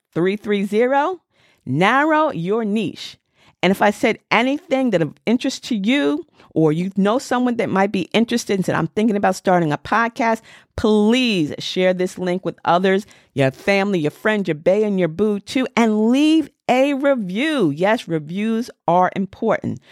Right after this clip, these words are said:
So tune in every Saturday at ten A M for another episode of the Delaware Blogger Podcast. And make sure, again, that you leave a review.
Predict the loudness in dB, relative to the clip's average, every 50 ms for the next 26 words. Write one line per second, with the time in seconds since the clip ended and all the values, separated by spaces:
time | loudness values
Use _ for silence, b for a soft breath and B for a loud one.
0 | B B B B -4 -2 -2 -4 -4 -6 -2 0 0 2 2 2 0 -2 -4 _
1 | _ 0 2 2 2 0 -2 -2 -2 -2 -4 -6 -6 -4 0 2 2 2 2 0
2 | 0 -2 0 -2 -2 -4 b b b b b b -4 -4 -4 -4 _ -12 -12 -4
3 | 0 0 2 2 0 0 0 0 0 -2 -4 _ -2 0 2 2 2 0 -2 -4
4 | b b b b b _ -6 -4 -4 -2 -2 -2 0 2 2 2 2 0 -2 -2
5 | 0 -2 0 0 0 -6 -6 -6 -2 0 0 0 0 0 -4 -6 -4 -6 -8 -6
6 | -2 0 2 2 4 2 0 0 0 -2 -2 -4 -6 -8 -6 -2 0 0 0 -2
7 | -2 -6 -8 -8 _ -10 -6 -4 -2 -2 -4 -4 -4 -4 -2 -2 -2 -2 -4 -8
8 | -16 b b b b b b b -4 -2 0 2 4 4 4 2 2 0 0 0
9 | 2 2 4 2 2 2 0 0 -2 0 2 0 2 2 2 0 -2 -4 -4 -6
10 | -6 -6 -4 -2 0 0 0 0 -2 -2 -2 -4 -4 -2 0 2 2 2 2 0
11 | -2 -6